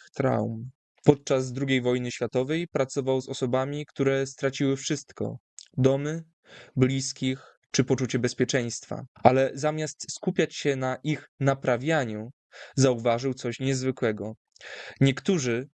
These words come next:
nie tylko odradzali się jak Feniks z popiołów,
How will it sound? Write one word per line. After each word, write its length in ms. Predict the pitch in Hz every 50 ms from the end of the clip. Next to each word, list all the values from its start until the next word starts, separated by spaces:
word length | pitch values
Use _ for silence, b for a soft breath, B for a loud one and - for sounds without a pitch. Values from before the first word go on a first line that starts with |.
| -
nie 220 | - 139 143 160 160
tylko 300 | 165 - 196 208 214 _ _ -
odradzali 540 | 135 127 127 123 123 127 143 147 139 131 123
się 160 | - - 123
jak 160 | 113 - -
Feniks 580 | - - 147 139 123 113 107 - - - - -
z 60 | -
popiołów, 680 | - - 113 - 127 113 120 139 156 165 - - _